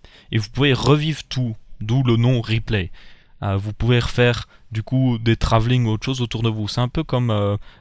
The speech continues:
l'éditeur mode de G T A, s'il y en a qui l'ont déjà vu, c'est vraiment comme ça. Euh, du coup, j'ai utilisé ça. Euh, par contre, il y avait des limitations.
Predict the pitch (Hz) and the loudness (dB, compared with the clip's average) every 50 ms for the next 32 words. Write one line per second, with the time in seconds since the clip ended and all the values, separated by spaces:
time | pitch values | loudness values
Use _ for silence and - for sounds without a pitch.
0 | - - 113 117 113 117 117 - 123 110 107 110 113 117 113 107 101 104 101 98 | -2 2 2 2 2 0 0 0 0 2 2 2 2 2 0 0 -2 -2 -2 0
1 | - 113 101 - - 104 104 104 113 117 - - - 101 95 95 92 90 95 95 | 0 -2 -2 -2 -2 0 0 0 0 -2 -2 -4 -6 -6 -6 -8 -8 -6 -6 -6
2 | 87 98 98 - - - 90 87 - 87 87 98 110 113 - - 101 98 101 101 | -4 -6 -6 -8 -8 -8 -8 -6 -6 -6 -6 -6 -6 -6 -6 -6 -6 -6 -4 0
3 | 101 104 107 101 98 - 95 95 90 - - - - - - - - - - - | 0 2 2 0 -2 -2 -4 -6 -6 -8 -10 -14 -14 -18 -20 -20 -20 -20 -20 -20
4 | _ _ - - 101 98 98 98 95 95 95 95 98 104 120 143 - 165 147 120 | _ _ -4 -2 0 0 0 0 -2 -2 -2 -4 -4 -4 -6 -4 -2 -2 -2 0
5 | 107 117 113 - 117 110 110 101 - 123 160 208 - - - _ _ _ - - | 0 0 -2 -2 -2 -2 -2 -2 0 -2 -2 -2 -6 -14 -20 _ _ _ -20 -20
6 | _ _ _ _ _ _ _ - 110 107 107 107 107 107 - - - - - 175 | _ _ _ _ _ _ _ -4 -4 -2 -2 -2 -4 -4 -6 -6 -6 -4 -4 -4
7 | 160 123 120 120 139 143 139 139 143 139 147 - 151 139 - - 127 107 90 | 0 2 2 2 4 4 2 2 2 0 0 0 0 -2 0 0 -2 -2 -2